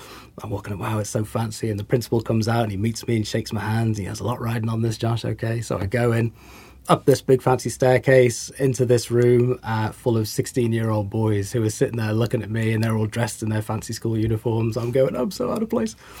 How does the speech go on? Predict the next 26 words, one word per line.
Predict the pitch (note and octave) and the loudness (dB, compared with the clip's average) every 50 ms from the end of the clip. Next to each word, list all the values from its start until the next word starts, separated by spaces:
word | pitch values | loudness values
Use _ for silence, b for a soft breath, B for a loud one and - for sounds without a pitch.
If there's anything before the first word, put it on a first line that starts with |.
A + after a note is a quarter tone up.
| B B B B B B B B B B - - | B B B B B B B B B B -4 2
And | - D3+ C#3+ | 6 6 8
I | C#3+ C3+ | 8 10
walked | C3 C#3 C3+ C#3 - - | 10 8 8 6 6 6
in, | C3 C3 C3 C3 C#3 - - - - | 6 8 8 6 2 0 -4 -6 -2
and | C#3 C#3 C#3 C3+ C3+ | 0 2 4 4 4
same | - - D#3+ D#3 | 4 4 4 4
thing | - D3 C3 | 4 4 4
again | B2 A#2 B2+ B2 G#2+ G#2 G#2+ - - | 4 4 4 4 4 2 -2 -4 -6
as | B2 A2+ A2 G#2+ - - | -4 -2 -2 -2 -4 -6
with | A2+ - | -8 -8
the | G2+ | -8
private | - - G#2 G2+ G2 F#2+ | -8 -8 -6 -6 -6 -6
training | - - G2+ G2 | -6 -6 -6 -6
establishment, | G2+ F#2+ - G2 G2 G2 G2 - - G2+ F#2+ F#2+ | -6 -6 -8 -8 -8 -8 -8 -8 -8 -8 -8 -8
just | - - - | -10 -12 -10
said, | G2 G2 | -8 -6
"Look, | G2 G#2 G2 - - - | -6 -6 -6 -6 -6 -4
I | A2+ A2+ | -4 -2
don't | A2 A2 G#2 G2+ | -2 -2 -4 -4
know | G2+ G#2+ G#2+ G#2 | -6 -6 -6 -6
how | G#2 G#2+ | -6 -8
to | G2+ G#2 G#2 | -8 -8 -8
be | - G#2+ G#2 | -6 -6 -6
a | |
school | - - - A2+ G#2+ G2+ | -6 -6 -4 -4 -4 -4
teacher. | - - A2+ - - A#2+ A2+ A2+ A2 - | -4 -6 -6 -6 -6 -4 -4 -4 -6 -6